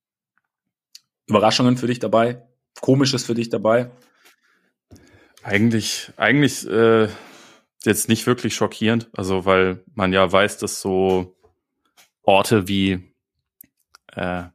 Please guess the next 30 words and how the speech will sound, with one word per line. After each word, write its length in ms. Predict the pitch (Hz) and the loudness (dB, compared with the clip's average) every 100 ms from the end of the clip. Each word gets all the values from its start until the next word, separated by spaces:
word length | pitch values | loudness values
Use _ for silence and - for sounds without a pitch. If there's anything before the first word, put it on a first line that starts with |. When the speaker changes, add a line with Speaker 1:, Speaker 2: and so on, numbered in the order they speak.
| _ | _
Speaker 2:
wir 180 | - 90 | -6 -4
mal, 160 | 90 90 | -4 -4
Sacramento 600 | - 104 104 98 101 101 | -2 0 2 2 2 0
oder 200 | 98 92 | 2 2
Indiana 440 | 98 95 98 95 | 2 2 2 2
jetzt 220 | 95 - | 0 0
nicht 140 | 98 90 | -4 -2
unbedingt 420 | 95 98 95 90 | -4 -4 -4 -4
die 140 | 95 | -4
Orte 280 | - 95 95 | 0 0 -2
sind, 260 | 92 92 - | -8 -8 -6
wo 320 | 90 90 90 _ _ _ - | -4 -4 -6 _ _ _ -6
die 100 | 104 | -2
allermeisten 840 | 95 92 92 92 - 101 92 87 - - - _ _ | 0 0 2 0 -2 -4 -2 -4 -8 -20 -20 _ _
Stans 540 | - - 117 98 104 - | -4 0 2 2 2 0
unterwegs 480 | 107 104 95 98 - | 0 2 2 0 0
sind, 200 | 101 - | -4 -4
die, 400 | 95 92 92 95 _ | -4 -2 -2 -6 _
die 140 | - 95 | -6 -4
die 120 | 98 | -2
ganze 260 | 98 92 98 | -2 -4 -4
Zeit, 320 | 104 98 - | 0 -2 -2
äh, 180 | 98 98 | -4 -2
eine 220 | 98 98 | 0 0
Stimme 260 | - 120 107 | 0 2 2
nach 120 | 104 | 2
der 120 | 113 | 2
anderen 200 | 101 123 | 2 2
abgeben. 400 | 104 - 110 113 - _ - | 0 -2 -4 -4 -10 _ -6
Aber 320 | 98 98 90 | -2 -2 -4